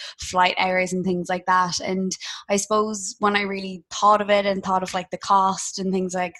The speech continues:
that and, like, how much it would probably take with your personal work, I was just kinda like, "What are the other areas that kind of interest me?" And so I really liked business and school. So I was like, "You can't get much more general than col-, commerce in U C C." So I did commerce and French,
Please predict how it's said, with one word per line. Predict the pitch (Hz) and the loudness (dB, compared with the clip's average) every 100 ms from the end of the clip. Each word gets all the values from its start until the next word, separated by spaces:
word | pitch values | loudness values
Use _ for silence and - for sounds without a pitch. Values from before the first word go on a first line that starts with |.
| - | -2
that | 180 185 | 0 0
and, | 180 180 | -2 -4
like, | 175 170 | -4 -4
how | - 180 | -4 -2
much | 175 - - - - - - | -2 0 -2 -4 -16 -8 0
it | |
would | 196 | 2
probably | 190 180 180 | 4 2 2
take | - 180 175 | -2 -4 -4
with | 175 | -4
your | 175 - | -6 -6
personal | 175 170 180 170 | -4 -4 -4 -2
work, | 175 165 | -2 -2
I | 170 | -4
was | 170 | -4
just | 170 - | -4 -4
kinda | 175 175 | -4 -4
like, | 175 175 | -4 0
"What | 175 | 2
are | 175 | 2
the | 175 | 0
other | 175 175 | 0 0
areas | 180 190 208 233 - | -2 -2 -2 -4 -4
that | 247 | -4
kind | 254 247 | -2 -2
of | 233 | -2
interest | 247 254 247 - | -2 0 -2 0
me?" | 277 320 - - - - - | 2 2 0 -8 -10 -4 4
And | 220 220 214 202 | 4 6 4 4
so | |
I | 214 | 4
really | 214 220 226 | 4 0 0
liked | 226 - - | 0 0 0
business | 196 196 196 - | 0 0 -4 -2
and | 185 | -4
school. | - 196 190 175 | -4 0 2 2
So | - | 0
I | 180 175 | 0 0
was | 175 | -2
like, | 180 | -6
"You | 185 | -8
can't | 180 180 180 | -6 -4 -4
get | 175 185 | -6 -6
much | 175 - 175 | -6 -6 -6
more | 175 | -6
general | 170 180 175 175 170 | -4 -4 -2 -4 -4
than | 175 175 | -4 -6
col-, | 175 175 170 - - | -4 -4 -6 -10 -4
commerce | 208 220 185 226 - - | 0 2 2 -2 -6 -2
in | 196 | 2
U | 190 196 | 2 0
C | 190 | -4
C." | 185 190 185 | -6 -8 -8
So | - 180 | -2 0
I | 180 | 0
did | 185 180 175 - - - | 2 0 0 -8 -12 4
commerce | 202 196 - | 4 6 2
and | 185 | 0
French, | 185 269 - - | 2 2 0 -2